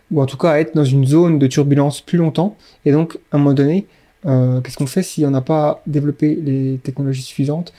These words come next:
pour, euh, détourner des astéroïdes ou des trucs comme ça ? Voilà, je sais pas.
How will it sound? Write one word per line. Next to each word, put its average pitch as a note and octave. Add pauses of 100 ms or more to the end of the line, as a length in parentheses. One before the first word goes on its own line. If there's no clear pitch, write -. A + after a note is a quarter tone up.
(280)
pour, C#3
euh, C3
détourner C3+
des C3
astéroïdes B2+
ou B2
des B2+
trucs -
comme A#2+
ça ? D3 (880)
Voilà, C3
je C3+
sais C3
pas. -